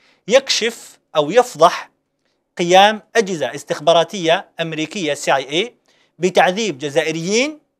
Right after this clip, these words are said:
وفي الأراضي الجزائرية بمعية، آه، الدي آر إس أو، آه، أجهزة الاستخبارات الجزائرية برئاسة الجنرال التوفيق. في مقابل هذا الكلام النظام الجزائري سي حسين،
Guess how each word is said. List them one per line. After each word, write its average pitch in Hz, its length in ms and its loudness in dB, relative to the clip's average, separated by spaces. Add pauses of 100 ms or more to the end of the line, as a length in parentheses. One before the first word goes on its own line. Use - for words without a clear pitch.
(720)
وفي 147 180 2
الأراضي 247 340 6
الجزائرية 202 760 2 (400)
بمعية، 180 480 2 (280)
آه، 147 200 0
الدي 160 220 4
آر 170 240 8
إس - 260 -8 (140)
أو، 151 280 -2
آه، 131 180 -4
أجهزة 147 180 -6
الاستخبارات 151 560 -2
الجزائرية 147 580 -2
برئاسة 139 560 -6
الجنرال 143 500 -2 (460)
التوفيق. 147 380 -8 (1080)
في 285 100 0
مقابل 269 380 6
هذا 208 180 6
الكلام 170 420 4
النظام 185 280 0
الجزائري 156 600 -2 (100)
سي - 160 -12
حسين، 160 480 -8